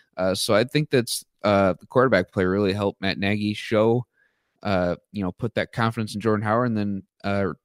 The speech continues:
Jordan Howard reciprocates that and shows Matt Nagy, "Hey, you can trust me in any of these situations." Uh, you know, with the front seven that these guys have, uh, if, if they're plugging up holes, I can be able to get through it. Offensive linemen did a very good job of opening up those holes.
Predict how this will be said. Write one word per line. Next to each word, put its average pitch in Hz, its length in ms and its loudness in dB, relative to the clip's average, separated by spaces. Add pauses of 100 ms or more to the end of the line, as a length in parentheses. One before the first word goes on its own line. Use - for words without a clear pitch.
(120)
Jordan 107 200 -2
Howard 110 260 2
reciprocates 101 600 -2
that 104 220 0
and 95 80 -12
shows 104 400 -4
Matt 92 160 -6
Nagy, 104 240 -2
"Hey, 107 100 -2
you 101 220 -4
can 127 160 -4
trust 120 280 0
me 92 100 -4
in 92 60 -2
any 98 200 -2
of - 20 -2
these 87 160 -4
situations." - 720 -8 (100)
Uh, 92 180 -10 (340)
you 101 80 -6
know, 90 180 -2 (100)
with - 120 -8
the 101 80 -4
front 117 320 0
seven 110 320 2
that 98 140 -4
these 104 140 -4
guys 101 240 0
have, 104 400 2 (600)
uh, 90 280 -2
if, 110 100 -18
if 101 220 -10
they're 107 120 0
plugging 107 320 2
up 98 100 0
holes, 101 240 2
I 95 140 -2
can 101 120 -12
be 95 80 -2
able 90 140 0
to 90 60 -2
get - 180 -6
through 87 240 -4
it. 80 120 -8 (100)
Offensive 95 420 -6
linemen 95 320 -2
did 87 160 -4
a 85 60 -8
very 101 180 2
good 95 140 -2
job 92 180 0
of 92 80 -6
opening 104 340 -2
up 110 140 -6
those 90 200 -8
holes. 92 360 -6